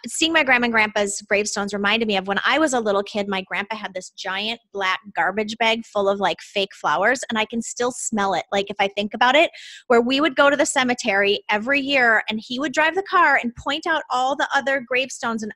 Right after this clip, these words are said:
I would hop out of the car and I had this, um, screwdriver that I'd poke in the ground and make a hole and then put those plastic flowers in it. We did it. I, I, we had a giant bag of those fake plastic flowers. And then at the end of the summer, we'd go and pick 'em all up again.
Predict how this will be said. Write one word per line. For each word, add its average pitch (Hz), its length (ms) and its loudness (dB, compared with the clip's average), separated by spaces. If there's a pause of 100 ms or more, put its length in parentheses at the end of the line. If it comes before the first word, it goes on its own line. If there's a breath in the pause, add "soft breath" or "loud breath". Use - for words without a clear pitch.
I 233 120 2
would 285 140 -2
hop 277 300 2
out 294 140 4
of 311 60 2
the 320 60 -2
car 269 300 2
and 247 100 0
I 240 60 0
had 233 240 -4
this, 247 200 -4 (120)
um, 208 280 -4 (580 loud breath)
screwdriver 330 580 0
that 277 140 0
I'd 226 160 0 (160)
poke 285 220 -2
in 349 80 -4
the 359 80 -4
ground 294 300 2
and 247 120 -4
make 233 200 -2
a 262 40 -10
hole 247 360 -2
and 240 100 -6
then 220 180 -4
put 269 160 -8
those 254 160 -8
plastic - 460 -6
flowers 226 400 0
in 302 100 4
it. 403 180 2 (100)
We 262 140 -2
did 254 160 4
it. 262 120 2 (180)
I, - 140 2
I, 269 180 4
we 302 100 0
had 311 100 2
a 320 60 0
giant 285 360 2
bag 269 260 2
of 247 80 -2
those 226 220 -2 (260)
fake 240 240 -2
plastic 240 320 -4
flowers. 262 400 2 (300 loud breath)
And 247 120 0
then 262 120 2
at 262 120 0
the - 140 -4
end 262 120 0
of 262 60 -4
the 277 60 -4
summer, 339 340 0
we'd 254 200 -4
go 214 120 0
and 226 140 -4
pick 202 200 -6
'em 240 120 0
all 339 220 -2
up 440 140 -2
again. 247 420 2